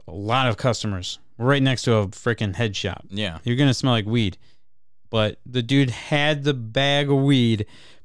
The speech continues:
Speaker 1: pulls it out, and just showing it to the dude, like, one of the guys, one of my, uh, register workers, he's showing it to him and stuff and bragging about it. I'm like, "Whoa,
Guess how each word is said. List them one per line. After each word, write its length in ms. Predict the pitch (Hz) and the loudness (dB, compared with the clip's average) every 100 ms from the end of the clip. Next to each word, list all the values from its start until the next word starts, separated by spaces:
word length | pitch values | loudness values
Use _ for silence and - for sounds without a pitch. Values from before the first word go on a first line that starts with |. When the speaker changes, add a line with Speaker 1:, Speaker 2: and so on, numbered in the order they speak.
| - | -4
Speaker 1:
pulls 520 | - 165 170 175 151 | 4 6 6 4 2
it 140 | 165 | 2
out, 300 | 151 151 139 | 4 4 2
and 160 | 123 123 | 2 0
just 140 | 110 | -2
showing 420 | - - 180 180 160 | -4 2 4 6 4
it 120 | 120 | 2
to 100 | - | -4
the 100 | 123 | -6
dude, 340 | 117 135 139 98 | -4 -2 -2 -2
like, 220 | 117 113 | -4 -2
one 120 | 135 | 0
of 60 | 131 | 0
the 80 | |
guys, 380 | 123 139 135 110 - - - - - | 0 0 0 -2 -10 -20 -20 -20 -4
one 120 | 127 | 0
of 60 | 131 | 2
my, 240 | 127 123 | 2 4
uh, 220 | 117 110 | 2 2
register 460 | 104 131 147 135 113 | 2 0 0 -2 -2
workers, 440 | 107 104 107 98 - - - - | 0 -2 -2 -4 -8 -20 -20 -14
he's 220 | - 127 | -6 -4
showing 320 | - 160 160 151 | 0 2 4 4
it 220 | 117 - | 0 -2
to 180 | 127 117 | 0 2
him 160 | 113 | 2
and 180 | 110 107 | 0 -2
stuff 300 | - 117 110 | -2 0 0
and 180 | 117 104 | -2 0
bragging 440 | 117 143 180 165 | 2 4 4 2
about 340 | 117 98 101 98 | 2 2 0 0
it. 40 | |
I'm 100 | 107 | 0
like, 140 | 143 - - | -2 -4 2
"Whoa, 460 | 320 330 226 - | 6 8 6 2